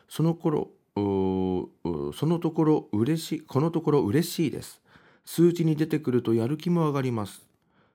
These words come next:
先日、一目惚れで買ったポール・スミスのマフラ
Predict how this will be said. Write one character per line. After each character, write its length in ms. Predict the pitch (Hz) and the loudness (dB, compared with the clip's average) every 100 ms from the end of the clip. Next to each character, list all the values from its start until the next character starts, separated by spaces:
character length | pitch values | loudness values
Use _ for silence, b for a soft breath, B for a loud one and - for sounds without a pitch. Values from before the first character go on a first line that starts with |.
| - | -4
先 220 | - 127 | 0 2
日、 420 | 117 113 107 - | 0 0 0 0
一 240 | - - 120 | -6 -2 0
目 120 | 131 | 2
惚 120 | 127 | 2
れ 100 | 120 | 0
で 120 | 120 | 0
買 120 | 117 113 | -2 -6
っ 40 | |
た 220 | - 107 | -4 -6
ポ 220 | 107 - | -6 -6
ー 40 | 127 | -6
ル・ 80 | 143 | -6
ス 140 | - | -6
ミ 120 | 139 | -6
ス 140 | - 127 | -4 -4
の 100 | 113 | -4
マ 100 | 110 | -4
フ 140 | - | -6
ラ 240 | 92 82 | -6 -6